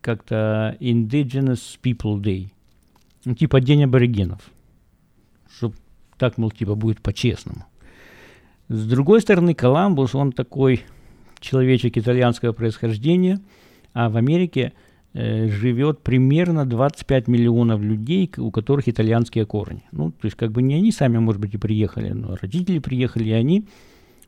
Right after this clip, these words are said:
Но если они итальянцы, то они всегда будут говорить, что я ит-, ш-, будут говорить, что я итальянец. Хотя, может быть, дедушка его только приехал из Италии, а он, его родители уже здесь, и он здесь.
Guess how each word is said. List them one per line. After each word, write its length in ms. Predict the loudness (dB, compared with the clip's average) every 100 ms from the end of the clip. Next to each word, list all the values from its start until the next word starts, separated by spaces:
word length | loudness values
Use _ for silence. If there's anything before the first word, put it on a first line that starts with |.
| 0
Но 220 | 2 4
если 300 | 2 0 2
они 360 | 2 4 2 0
итальянцы, 500 | 0 2 2 4 2
то 140 | 2
они 160 | 2 0
всегда 260 | 0 2
будут 200 | 2 2
говорить, 240 | 2 0 -2
что 100 | -2
я 180 | 0
ит-, 240 | -2 -6 -12
ш-, 200 | -12 -12 -6
будут 240 | -4 0
говорить, 240 | 0 0
что 180 | -4 -4
я 180 | 0 0
итальянец. 720 | 0 0 0 -2 -4 -10 -12 -8
Хотя, 240 | -2 0
может 240 | 0 0 -4
быть, 140 | -6 -8 -20 -20 _ _ -20 _ _ _ _ _ _ _
дедушка 520 | -2 6 6 6 -2 -6
его 160 | -6
только 240 | -6 -6 -2
приехал 440 | -2 -2 -2 -4
из 140 | -4
Италии, 360 | -4 -2 -4 -6
а 80 | -4
он, 320 | -4 -4 -6
его 400 | -8 -8 -6 -4
родители 440 | -2 2 2 2 2
уже 260 | 2 0
здесь, 380 | -4 -6 -10 -6
и 40 | -2
он 280 | 2 2
здесь. 400 | 2 -2 -8 -12